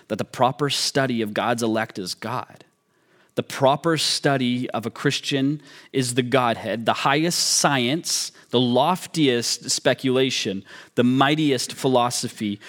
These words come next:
which can ever engage the attention of a child of God is the name, the nature, the person, the work, the doings, and the existence of the great God whom he calls Father."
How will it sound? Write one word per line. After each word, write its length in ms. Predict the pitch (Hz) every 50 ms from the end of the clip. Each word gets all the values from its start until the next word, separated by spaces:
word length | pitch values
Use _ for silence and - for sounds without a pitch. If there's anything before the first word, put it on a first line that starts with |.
| - - _
which 220 | 135 135 - -
can 240 | - - 147 139 - - - -
ever 580 | - 156 160 147 139 131 139 120 113 107 98 - - - - - _ _
engage 560 | 127 127 131 120 127 127 127 120 117 107 107 107
the 120 | 131 95
attention 400 | - - - 156 156 - 202 190
of 100 | 143 139
a 60 | 143
child 560 | - - - - - 151 160 165 165 160 156
of 160 | 147 135 123 113
God 480 | 143 131 120 104 85 90 101 101 110 _ _ _ _ - _ _ _ _ _ _ _ _
is 600 | - 147 131 98 - - - - - - - - - _ _ _ _ _ _
the 140 | - 117 120
name, 560 | 120 123 123 127 131 131 135 139 147 156 160 - - - _ _
the 100 | - 123
nature, 600 | 131 131 135 139 131 - - - 98 82 - - - - _
the 100 | - -
person, 640 | - - - - 147 143 - - - 165 156 156 147 - - _
the 100 | - 131
work, 600 | 127 123 127 135 131 113 101 - - - - - _ _
the 80 | 139
doings, 600 | 123 117 110 143 143 139 139 151 151 160 165 147 -
and 160 | - 127 123
the 40 | 120
existence 600 | 117 120 - 143 139 - - 131 117 120 120 -
of 160 | - - 131
the 80 | 123 131
great 320 | 117 120 127 139 160 156
God 240 | 143 147 135 139 139
whom 220 | 113 - 139 117 - - - -
he 220 | - - 147 165
calls 460 | 156 - - 156 147 139 139 127 -
Father." 640 | - - - - 170 165 156 147 135 110 113 110